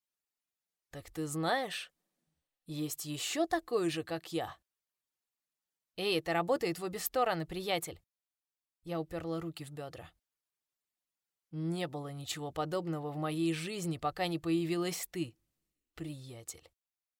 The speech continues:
огрызнулся он в ответ. То, каким тоном он это произнёс, вызвало во мне желание выбить из этого мужчины всё дерьмо. И не в сексуальном плане.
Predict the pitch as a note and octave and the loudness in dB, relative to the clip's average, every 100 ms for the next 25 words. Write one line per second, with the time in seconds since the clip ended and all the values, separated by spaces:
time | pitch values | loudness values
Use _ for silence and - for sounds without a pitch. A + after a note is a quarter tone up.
0 | - D3+ D3+ D3 C#3+ C#3 - C3+ C3+ C#3 | -12 -6 -4 -4 -4 -4 -6 -8 -6 -6
1 | - A2+ - - _ _ _ _ _ _ | -6 -12 -12 -20 _ _ _ _ _ _
2 | _ _ _ _ _ _ _ C4+ G#3 G3 | _ _ _ _ _ _ _ -2 -2 -4
3 | A3 A3 A3+ A#3 G#3+ F#3 G3 G3 E3 F3+ | -6 2 4 4 2 -2 -4 -6 -6 -4
4 | F3+ G#3 C#4 - - - _ - G#3 C4 | -2 -2 -2 -4 -8 -20 _ -8 -2 0
5 | A3+ G3+ G3+ G#3+ A#3+ A3 B3 C4+ G#3+ G3+ | 0 2 2 2 0 2 2 2 -4 -4
6 | C4+ G#3 F#3+ F#3 A#3 F#3+ F#3+ G3+ - E4+ | -4 -4 -4 2 2 2 -4 -2 0 0
7 | B3 - B3+ A#3 C#4+ C#4 D#3+ C3 _ _ | 0 -2 -4 -2 -2 0 -2 -4 _ _
8 | _ _ _ A#3+ C4 - - - E4+ D4 | _ _ _ -10 -2 -2 0 4 6 4
9 | E3 D3+ G#3 G3+ D#3+ | 0 -2 0 0 -2